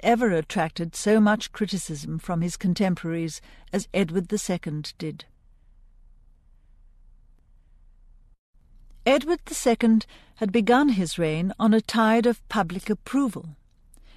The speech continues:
but he was recklessly throwing that away through his irresponsible promotion of Gaveston, who was now the person who is most talked about at court.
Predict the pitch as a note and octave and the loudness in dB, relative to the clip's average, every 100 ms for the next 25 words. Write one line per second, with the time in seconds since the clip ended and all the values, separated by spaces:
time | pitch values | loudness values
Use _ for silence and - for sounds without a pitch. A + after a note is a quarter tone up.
0 | - G#3 G3+ G3+ G3 F#3 A#3+ - G#3+ - | -16 -8 -2 0 0 2 0 0 -4 -2
1 | G3 F3+ - A3 A3 G#3+ G3+ A3 G#3 G#3 | -2 -2 2 4 6 6 4 2 0 0
2 | F3 D3+ D#3 E3+ D#3+ E3+ - G#3 G3+ G#3+ | 0 -4 -6 -6 -4 -4 -2 0 2 2
3 | - G3 F#3+ F3+ G3+ - A3 G3+ F#3 E3 | 0 0 0 -4 -8 -4 0 2 2 -2
4 | E3+ E3+ - F3 E3 D#3 - E3+ F3+ - | -4 -6 -4 -4 -2 -4 -6 -4 -4 -6
5 | - - - F#3+ F#3+ F3+ A#3 A#3 D#3+ D#3 | -20 -20 -10 -6 -4 0 2 4 2 -2
6 | - - - - - F3 B3 C#4+ C4+ C#4 | -8 -20 -20 -20 -6 -2 2 2 2 2
7 | B3+ A#3+ A3+ A3 G#3 A3+ C#4+ - - - | 4 4 4 2 4 4 2 -2 -12 -4
8 | D4 - F3 C3+ B2+ D#3 - - - F3 | -4 -4 -8 -8 -10 -12 -18 -16 -14 -14
9 | - D#3+ - | -10 -12 -12